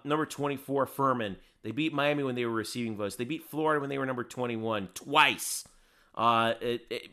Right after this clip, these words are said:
what a year for Brian Kanyeko. And that program just seems to keep getting better every year.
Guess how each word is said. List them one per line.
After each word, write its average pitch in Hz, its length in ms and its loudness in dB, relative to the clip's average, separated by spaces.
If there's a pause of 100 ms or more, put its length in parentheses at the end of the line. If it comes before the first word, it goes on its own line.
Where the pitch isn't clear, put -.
what 151 420 2
a 180 40 2
year 156 340 2
for 135 140 -6
Brian 135 360 2
Kanyeko. 120 680 2 (240)
And 139 120 2
that 220 160 0
program 165 300 2
just 147 160 -4
seems 175 200 2
to - 100 -12
keep 185 180 -4
getting 233 220 0
better 294 260 2
every 147 240 2
year. 95 300 -6